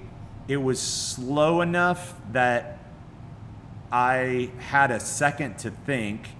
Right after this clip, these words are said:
and it was able to, 'cause I could feel the trailer starting to do something. I, I don't wanna over dramatize and say, like, "Oh, the trailer was about to go." Maybe it was, maybe it wasn't. I, I,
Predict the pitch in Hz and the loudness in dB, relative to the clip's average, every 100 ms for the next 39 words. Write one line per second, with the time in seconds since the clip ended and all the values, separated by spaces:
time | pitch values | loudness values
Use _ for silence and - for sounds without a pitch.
0 | - - - - - - 110 113 110 110 | -16 -16 -14 -14 -14 -4 0 2 2 2
1 | 113 110 117 - - - - 117 110 113 | 0 -2 -4 -10 -14 -14 -6 -6 -4 -2
2 | 117 127 131 127 123 131 117 113 123 117 | 2 2 2 2 0 0 0 -2 -2 -2
3 | 110 104 - 156 160 127 101 147 139 131 | -2 -6 0 2 2 2 0 0 2 2
4 | 113 - 123 113 107 98 95 - - - | -2 0 0 0 0 -2 -4 -10 -16 -16
5 | - - 110 170 190 - 131 113 101 95 | -16 -12 0 2 4 4 2 2 -2 2
6 | 117 135 139 147 151 131 113 123 120 117 | 4 6 6 6 6 4 2 0 0 0
7 | 113 113 113 95 110 95 110 101 92 143 | -2 -2 -2 0 0 0 -4 -4 0 0
8 | 135 127 135 151 139 127 110 120 117 104 | 0 2 2 4 2 0 2 0 0 0
9 | 110 90 87 113 135 139 117 117 101 117 | 0 0 0 0 2 2 2 2 0 -2
10 | 113 104 104 104 101 - 101 107 82 - | 0 0 0 0 -2 -2 0 -2 -4 -4
11 | 107 | -2